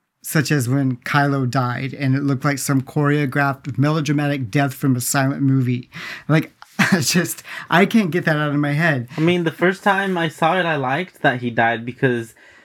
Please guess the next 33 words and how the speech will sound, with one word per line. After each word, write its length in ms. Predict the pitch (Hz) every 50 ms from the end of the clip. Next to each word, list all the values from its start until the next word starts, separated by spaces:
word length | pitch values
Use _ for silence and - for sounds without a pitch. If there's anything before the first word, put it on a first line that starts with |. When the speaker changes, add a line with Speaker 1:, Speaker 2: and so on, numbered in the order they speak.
| _ _ _
Speaker 2:
finally 360 | - - 127 143 165 170 165
he, 300 | 165 170 170 170 - - -
there 160 | 135 139 147
was 140 | 147 151 143
a 60 | 147
consequence 640 | - - 147 139 139 - 156 - - 147 131 127 -
to 140 | - - 131 127
all 80 | 135
the 100 | 135 135
shit 300 | 123 - - - 139 143
he 120 | 135 127 135
did, 400 | 120 127 117 110 113 131 135 - _ _ _ _ _ _ _ _ _ _ _ _
right? 380 | - 120 123 131 139 143 131 - 127 127
So 320 | 135 135 135 143 139 139
Speaker 1:
Right. 80 | 143 143
Speaker 2:
initially, 520 | 139 147 151 - 185 180 160 160 165 160
it 40 | 151
was 100 | 151 143
like, 300 | 170 143 127 131 - -
"Yes, 260 | 147 139 139 135 -
somebody 360 | - - 160 143 143 151 143
has 260 | 143 143 139 135 -
to 100 | - 135
die." 380 | 123 127 120 117 117 110 110 107 - _ _ _ _ _ _ _ _ _ _ _
I, 220 | - 123 131 135 135 135 127 -
and, 260 | - 135 131 131 135 131
and 200 | 131 127 127 120
he 120 | 123 143 151
did 200 | 147 156 147 139
a 100 | 131 117
lot 300 | 113 110 117 120 131 135
of, 340 | 131 120 110 113 113 - -
like, 380 | 120 117 113 107 104 _ _